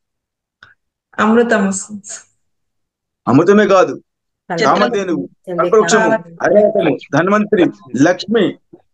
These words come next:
Speaker 2: అమృతము,
Speaker 3: లాస్ట్ లో
Speaker 2: సర్వం
Speaker 3: వస్తుంది.
Speaker 2: ప్రాప్తమవుతుంది. అలానే మనం గనుక నిరంతరం ప్రాణాయామం చేస్తూ ఉంటే మన జీవితంలో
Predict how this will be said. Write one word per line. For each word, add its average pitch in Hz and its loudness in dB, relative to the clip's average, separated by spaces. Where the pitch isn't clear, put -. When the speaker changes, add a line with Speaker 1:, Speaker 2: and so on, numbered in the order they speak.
Speaker 2:
అమృతము, 185 -2
Speaker 3:
లాస్ట్ 196 0
లో 220 -4
Speaker 2:
సర్వం 240 2
Speaker 3:
వస్తుంది. 214 0
Speaker 2:
ప్రాప్తమవుతుంది. 185 -2
అలానే 190 -2
మనం 202 2
గనుక 220 4
నిరంతరం 220 2
ప్రాణాయామం 214 0
చేస్తూ 208 0
ఉంటే 180 0
మన 156 -2
జీవితంలో 185 -2